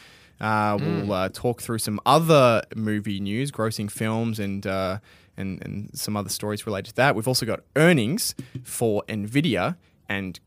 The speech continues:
Speaker 1: Qantas. Uh, so I thought we'd, uh, chuck in an Australian company into the mix of, uh, earnings that we look at.
Speaker 2: Ooh.
Speaker 1: And, uh, and we'll also get to a bunch of Q and A, I think, today, um,
Speaker 2: Yeah.
Speaker 1: which is good.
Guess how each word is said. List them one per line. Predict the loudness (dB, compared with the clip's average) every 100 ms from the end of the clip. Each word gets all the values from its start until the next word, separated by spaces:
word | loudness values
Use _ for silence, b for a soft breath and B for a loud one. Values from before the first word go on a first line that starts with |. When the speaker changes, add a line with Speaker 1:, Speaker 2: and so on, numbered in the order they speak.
| _
Speaker 1:
Qantas. | -4 0 2 0 0 0 0 -2
Uh, | -10 -8
so | -8 -8
I |
thought | -6 -6
we'd, | -6 -4
uh, | -2 -2
chuck | -2 -2
in | -2
an | -4 -4
Australian | -6 -6 2 6 6 4 0
company | -2 -4 -2 -2
into | -2 -4
the |
mix | -2 -2 -2
of, | -2 2
uh, | 2 2
earnings | 0 0 -2
that |
we | -2
look | -2 0
at. | 0 -2
Speaker 2:
Ooh. | -6 -10 -12 B B B _ -4
Speaker 1:
And, | 0 2 2 6
uh, | 8 8 6
and | 4 2 2
we'll | 2
also | 2 2
get | -2 -2
to | -2
a | -6 -10 _
bunch | 2 2
of | -2
Q | -2 -2
and | 0
A, | -4 -8
I | -10
think, | -12 -10
today, | -8 -8 -10 _
um, | -10 -6 -4
Speaker 2:
Yeah. | -4
Speaker 1:
which |
is | -6
good. | -8 -8 -10